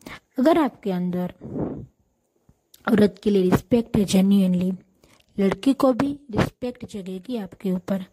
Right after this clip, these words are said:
दोनों परछाई हैं एक दूसरे की, दोनों आईना है एक दूसरे के लिए। तो बदलाव लाना है तो पहले अपने अंदर लाना होगा।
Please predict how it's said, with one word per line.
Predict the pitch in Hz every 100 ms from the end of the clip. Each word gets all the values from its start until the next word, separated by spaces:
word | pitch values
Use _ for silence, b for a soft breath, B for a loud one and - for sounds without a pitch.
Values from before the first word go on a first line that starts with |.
| B B B B -
दोनों | 233 240
परछाई | 247 226 208 - 226
हैं | 220 220
एक | 196
दूसरे | 202 190 196 196
की, | 190 196 B B -
दोनों | 202 226 247 247
आईना | 214 208 214 214
है | 208 208 190 _ -
एक | 208
दूसरे | 196 190 - 190
के | 185
लिए। | 185 185 185 _ _ _ _ b b b b b
तो | - 220
बदलाव | 196 202 202
लाना | 196 196 196
है | 214
तो | 247
पहले | 226 214 233
अपने | 233 185 220
अंदर | 214 220 240
लाना | 226 190 185 175
होगा। | 190 190